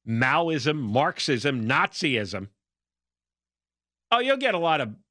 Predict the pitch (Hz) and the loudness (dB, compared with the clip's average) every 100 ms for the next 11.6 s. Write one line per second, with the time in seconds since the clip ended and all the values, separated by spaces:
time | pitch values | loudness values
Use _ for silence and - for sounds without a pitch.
0 | _ 233 262 233 208 170 160 131 - 165 | _ -2 -2 0 0 2 0 -2 -6 -2
1 | 135 123 104 90 _ _ _ _ _ _ | 0 0 -2 -14 _ _ _ _ _ _
2 | _ _ _ _ _ _ _ _ 156 151 | _ _ _ _ _ _ _ _ -2 -2
3 | - - 131 110 - 151 117 - 120 104 | -4 -6 -4 -2 0 0 -2 -4 -4 -2
4 | - 135 120 123 95 - - _ - 123 | 0 0 0 -2 -4 -10 -20 _ -6 -6
5 | - 104 117 110 80 76 76 _ _ _ | -4 -2 -2 -2 -10 -16 -20 _ _ _
6 | _ _ _ _ _ - 131 117 90 - | _ _ _ _ _ -4 -2 -2 -6 -2
7 | 117 87 80 76 117 80 - _ _ _ | -2 -4 -12 -10 -8 -8 -12 _ _ _
8 | _ - - _ _ _ _ _ _ - | _ -18 -18 _ _ _ _ _ _ -2
9 | 131 135 135 131 127 127 120 - 226 202 | 2 2 2 0 -4 -4 -2 0 2 2
10 | 196 196 180 - - 185 - 185 165 - | 0 -2 -6 -6 -2 -2 0 0 0 -2
11 | 180 170 165 151 139 | 0 0 0 -2 -6